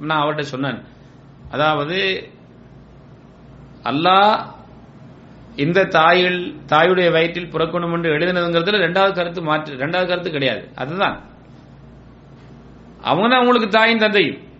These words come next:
நீங்க இஸ்லாத்துல வந்தாலும் அவங்க தான் தாயும் தந்தையும், அதுல ரெண்டாவது கருத்து கிடையாது. ஆனால் படைத்தவன் மாற முடியாதே,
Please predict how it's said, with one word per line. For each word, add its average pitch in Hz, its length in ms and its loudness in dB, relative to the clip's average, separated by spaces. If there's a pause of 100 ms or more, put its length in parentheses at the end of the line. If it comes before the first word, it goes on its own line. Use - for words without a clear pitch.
(1500)
நீங்க 180 180 -2
இஸ்லாத்துல 220 480 2
வந்தாலும் 226 380 4
அவங்க 262 200 4
தான் 277 140 4
தாயும் 247 200 2
தந்தையும், 190 320 0
அதுல 196 380 -2
ரெண்டாவது 233 280 0
கருத்து 214 280 -2
கிடையாது. 185 560 -2 (840)
ஆனால் 160 720 -2 (1160)
படைத்தவன் 240 560 0
மாற 226 220 4
முடியாதே, 214 480 0